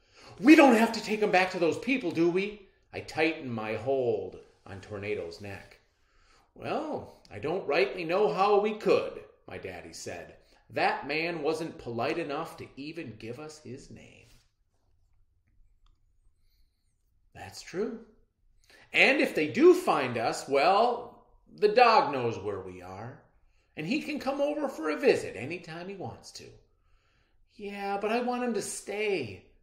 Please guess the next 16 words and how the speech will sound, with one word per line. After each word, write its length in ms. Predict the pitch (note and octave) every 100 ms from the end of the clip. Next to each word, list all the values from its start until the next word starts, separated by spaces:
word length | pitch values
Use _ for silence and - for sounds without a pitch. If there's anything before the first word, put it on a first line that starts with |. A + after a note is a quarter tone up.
| _ _ _ _ _
I 100 | F#2+
do 160 | F#2+ A#2
too, 460 | A#2+ C#3+ C#3 A#2+ A#2+ _ -
my 100 | G2
daddy 300 | F2+ F2+ F#2
said. 320 | - F#2 F#2+ - _ _ _ -
But 300 | D3 - -
if 180 | C#3 A#2+
we 120 | A2
have 420 | F#2+ C3 E3+ G3+ -
to 80 |
share 460 | A3 - A#3 D#3 B2
him 240 | A2+ B2+
with 140 | A2 -
other 240 | B2 C#3+
folks, 600 | - C#3 D#3 - - -